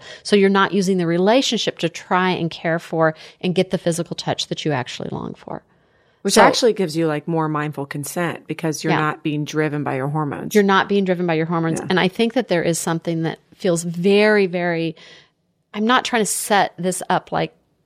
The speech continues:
Speaker 1: I did everything right. I didn't. But what I did is I knew enough to say, "I wanna make sure that you have some tools in your toolbox when you enter into this." And I really honestly let go of marriage being the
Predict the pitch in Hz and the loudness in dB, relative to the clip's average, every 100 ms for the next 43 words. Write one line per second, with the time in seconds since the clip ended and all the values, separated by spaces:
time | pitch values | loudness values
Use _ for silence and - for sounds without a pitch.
0 | _ _ _ _ 190 165 190 180 170 165 | _ _ _ _ -4 2 2 4 0 -2
1 | 160 156 - 175 220 196 135 - - 202 | -4 -2 -2 2 2 2 -2 -4 -2 0
2 | 180 202 185 160 202 208 196 - 180 185 | 2 4 2 0 0 2 0 -2 -2 0
3 | 190 196 226 233 226 - 185 185 196 202 | 2 2 4 4 2 0 -2 0 2 2
4 | 196 - - 180 - 175 165 165 - - | 0 -6 -8 -6 -4 -2 -2 -6 -10 -6
5 | - 196 214 220 190 - - - 185 175 | 0 2 4 2 0 -4 -4 0 0 0
6 | - 175 - 175 160 - 185 170 160 - | 0 -2 0 -2 -2 -6 -2 -2 -2 -4
7 | 180 180 175 170 151 139 - 165 160 151 | 0 0 0 -2 -4 -6 -4 -2 -2 -4
8 | 156 - 165 160 151 160 147 - - 143 | -4 -4 0 0 0 -2 -4 -6 -6 -6
9 | - 180 214 - - - - - 226 220 | -4 -2 -2 -4 -16 -18 -18 -2 2 4
10 | 214 214 240 247 - 175 202 214 - 180 | 6 6 6 4 2 -2 -2 -4 -6 -4
11 | 160 - 175 180 - 156 170 175 170 156 | -4 -2 0 0 0 -2 0 2 2 0
12 | 156 - - _ 180 180 190 196 202 190 | -4 -10 -20 _ -2 2 4 4 4 2
13 | 175 170 165 156 156 160 170 - _ _ | 0 -2 -2 -2 -2 -4 -8 -12 _ _
14 | 160 170 | -8 -6